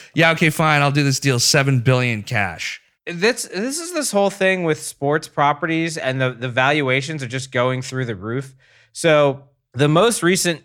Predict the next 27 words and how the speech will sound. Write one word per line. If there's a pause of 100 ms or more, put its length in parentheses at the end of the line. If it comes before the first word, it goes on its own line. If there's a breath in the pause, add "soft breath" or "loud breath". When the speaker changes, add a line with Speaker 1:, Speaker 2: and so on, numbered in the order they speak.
Speaker 2:
N
F
L
franchise
to
sell
prior
to
this
was
the
Denver
Broncos
for
four
point
six
five
billion,
Speaker 1:
Yeah.
Speaker 2:
which
was
a
record
at
the
time.